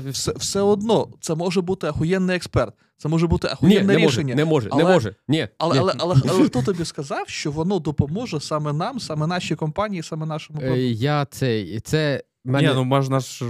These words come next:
Speaker 3: е, з цієї статті, напевно, там є, типу,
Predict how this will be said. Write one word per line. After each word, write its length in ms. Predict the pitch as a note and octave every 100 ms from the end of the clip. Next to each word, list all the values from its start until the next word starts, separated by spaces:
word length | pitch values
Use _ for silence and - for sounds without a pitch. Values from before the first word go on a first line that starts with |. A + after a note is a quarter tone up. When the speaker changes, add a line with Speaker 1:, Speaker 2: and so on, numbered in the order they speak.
| A2+
Speaker 3:
е, 200 | A2+ A2+
з 360 | A2+ A#2 A2+ A2+
цієї 220 | - C3
статті, 400 | A#2+ - A2+ -
напевно, 480 | C3 G#2+ A2 A2+ G#2+
там 240 | G2 G2+ G2+
є, 280 | B2 C#3+
типу, 600 | - G2 - F2+ F2+ F#2